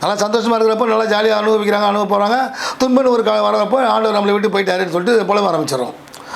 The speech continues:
So, அப்படி இருக்கக்கூடாது. வாழ்க்கைன்ற அந்த படகுல வந்து கா-, ஆண்டவர் உங்களுக்கு கருவறை வரை கல்லறை கூட தான் இருப்பார். நம்ம தான் பிரிஞ்சிடறோம். கிறிஸ்தவன் என்று சொல்றவங்க கண்டி கிறிஸ்தவனுடைய அந்த பணியை ஏற்று நம்ம செய்ய மாட்டோம்.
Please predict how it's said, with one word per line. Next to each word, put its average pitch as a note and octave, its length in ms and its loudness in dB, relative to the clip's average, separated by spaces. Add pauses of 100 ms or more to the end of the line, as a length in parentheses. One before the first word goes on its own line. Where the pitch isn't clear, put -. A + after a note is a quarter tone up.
(180)
So, A#3+ 140 0
அப்படி A#3 160 0
இருக்கக்கூடாது. A#3 640 0
வாழ்க்கைன்ற G3+ 640 -2 (220)
அந்த G3 200 0
படகுல G#3 400 0
வந்து A3 220 0
கா-, G3 220 -2 (240)
ஆண்டவர் A3+ 580 0 (340)
உங்களுக்கு F#3 400 0
கருவறை G3+ 380 2
வரை A3+ 160 0
கல்லறை G#3 380 0
கூட G#3 200 0
தான் A3 140 0
இருப்பார். F#3 320 -2 (500)
நம்ம D#3+ 200 -2
தான் A#3+ 200 0
பிரிஞ்சிடறோம். A#3 400 0 (1120)
கிறிஸ்தவன் G3 360 -2
என்று A3+ 200 0
சொல்றவங்க A3 380 2
கண்டி G#3 200 0
கிறிஸ்தவனுடைய G#3+ 800 2 (280)
அந்த G3+ 240 0
பணியை B3 280 2
ஏற்று A#3 200 0
நம்ம G#3+ 180 0
செய்ய A3+ 200 0
மாட்டோம். D3+ 440 -4